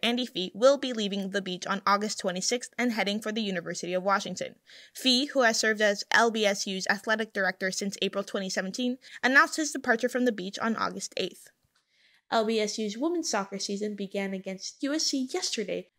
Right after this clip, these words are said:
resulting in a one oh loss for the beach. They play again this Thursday at home against San Diego State. And lastly,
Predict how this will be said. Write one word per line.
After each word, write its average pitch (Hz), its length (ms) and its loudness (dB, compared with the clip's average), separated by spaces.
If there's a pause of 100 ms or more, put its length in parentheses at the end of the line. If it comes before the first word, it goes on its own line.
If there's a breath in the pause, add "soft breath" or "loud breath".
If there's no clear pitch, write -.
(200)
resulting 311 400 0
in 220 300 0
a 214 80 0
one 269 260 -2
oh 294 140 0
loss 196 400 -2
for 185 380 0 (120)
the 190 140 -2
beach. - 420 -8 (320 loud breath)
They 302 120 6
play 370 180 4 (100)
again 262 240 4
this 285 140 6
Thursday 208 420 2
at - 180 0
home 190 280 -2
against 196 320 0
San 175 160 -2
Diego 175 260 -6
State. - 300 -6 (440)
And 247 160 4
lastly, 262 500 4